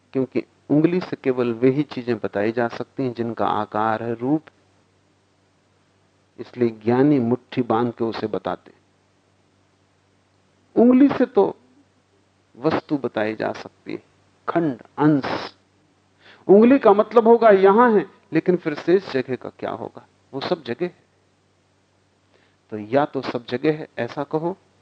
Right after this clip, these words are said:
और या ऐसा कहो कि कहीं भी नहीं। मगर ये वक्तव्य भी तुम्हारी बुद्धि से ना आए, इसलिए तीन अवरोधक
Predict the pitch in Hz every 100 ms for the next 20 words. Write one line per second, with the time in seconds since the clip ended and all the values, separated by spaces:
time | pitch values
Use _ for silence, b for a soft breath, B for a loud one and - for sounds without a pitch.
0 | _ _ _ _ _ _ - 120 113 113
1 | 113 - - 123 - 120 - 123 123 -
2 | 110 - 107 120 117 123 - 110 - -
3 | _ _ _ _ _ _ _ _ _ _
4 | b b b 170 214 240 285 240 190 269
5 | 214 220 - 254 226 208 170 214 127 -
6 | _ _ _ _ _ _ _ _ - 143
7 | 160 156 139 165 160 156 - 147 131 127
8 | 113 50 - _ _ _ _ _ _ _
9 | _ _ _ 95 _ _ _ _ _ _
10 | _ _ _ _ _ - - 147 - _
11 | 185 185 160 - 131 123 135 135 143